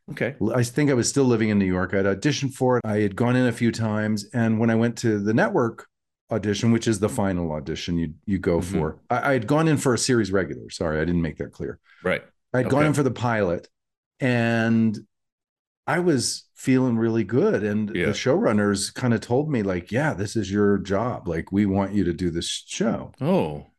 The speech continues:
Speaker 2: And I went to network, and I didn't get it.
Speaker 1: Oh, that's the
Speaker 2: And, uh, a f-, uh, someone who's become a good friend of mine, David Newsom, got it.
Speaker 1: Yeah.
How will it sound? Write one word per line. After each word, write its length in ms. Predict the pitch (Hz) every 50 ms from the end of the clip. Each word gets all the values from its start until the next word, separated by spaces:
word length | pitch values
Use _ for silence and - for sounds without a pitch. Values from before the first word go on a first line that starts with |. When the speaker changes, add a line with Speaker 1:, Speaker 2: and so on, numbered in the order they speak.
| _ _ _ _ _ _ _ -
Speaker 2:
And 160 | - 143 135 135
I 60 | 131
went 180 | 123 131 151 139
to 80 | 151 170
network, 560 | 160 123 110 104 107 113 113 117 123 123 - -
and 120 | - 123 127
I 60 | 127
didn't 300 | 110 135 147 147 147 123
get 240 | 117 156 214 247 -
it. 140 | - - _ _ _ _ _ _ _ _ _ _ -
Speaker 1:
Oh, 460 | 104 98 95 90 90 85 80 - - - - - _ -
that's 240 | - 120 120 120 120
the 60 | 120
Speaker 2:
And, 240 | 120 120 117 107 123
uh, 400 | 120 117 117 117 117 120 120 - -
a 60 | 127 123
f-, 380 | 113 - - - - - -
uh, 240 | 139 - - - -
someone 280 | 131 - 151 156 160 151
who's 320 | 151 147 135 123 113 -
become 340 | - 131 123 - 143 165 156
a 40 | 139
good 180 | 107 123 113 -
friend 200 | - 139 147 147
of 60 | 127
mine, 180 | 117 110 104 101
David 260 | 113 110 104 101 95
Newsom, 460 | 107 135 147 135 - 110 92 90 90
got 280 | - 104 92 87 87 82
it. 220 | 87 - - - _ _ _ _ _ _ -
Speaker 1:
Yeah. 220 | 104 87 78 -